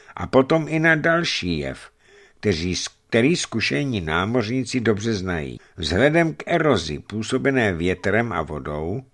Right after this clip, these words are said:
se na vynořených stranách plujících ledovců tvoří krystalky, které odrážejí světlo. Tento obraz je patrný i ze značné vzdálenosti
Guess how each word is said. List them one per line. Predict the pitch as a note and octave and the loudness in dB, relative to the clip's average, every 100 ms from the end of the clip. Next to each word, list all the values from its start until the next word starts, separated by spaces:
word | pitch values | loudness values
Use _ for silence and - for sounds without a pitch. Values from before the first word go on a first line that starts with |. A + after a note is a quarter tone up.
| _ _ - - _ | _ _ -20 -20 _
se | - B2+ | -2 2
na | C#3 A2+ | 2 2
vynořených | D#2+ A2+ D3 C#3 D#3+ D3+ A2 | 2 2 2 0 0 -2 -2
stranách | - - F#2+ D3+ C3 F2+ C#2+ - | -2 0 0 2 0 0 -4 -8
plujících | - A2 C#3 E3 - A#2+ D#2 | -2 0 0 -2 -4 -4 -2
ledovců | F#2 A#2 C3 - C#3 C#3 | 2 2 0 -2 -4 -2
tvoří | - A#2 G2 A#2 | 2 4 4 0
krystalky, | G#2+ F#2+ F#2 - F#2+ F2 E2+ - - - | 0 2 2 2 4 6 4 -2 -18 -20
které | - A2+ G#2 G2 | -2 2 4 2
odrážejí | - C3 A#2+ A2 A2+ B2 A#2 C#3+ D3+ D#3 | 2 2 4 4 4 2 0 0 0 0
světlo. | - A3 A3+ - - - _ _ _ _ _ _ - | 0 -2 -4 -8 -10 -12 _ _ _ _ _ _ 0
Tento | D3 C#3 D3+ | 0 2 -2
obraz | - C3+ A2 G#2 F#2 A2+ C3 A#2+ | 2 2 4 2 4 2 0 -2
je | A#2 | 0
patrný | - F#2+ A2+ A#2 C3 A#2+ | 0 0 0 0 0 0
i | A#2 | -2
ze | G2+ G2 | 0 0
značné | G2 A2+ - C3 | 0 -4 -2 -2
vzdálenosti | A2+ G2 F2 F2 E2 E2+ E2 - G2 G2 | 0 2 2 2 -2 -6 -8 -8 -6 -6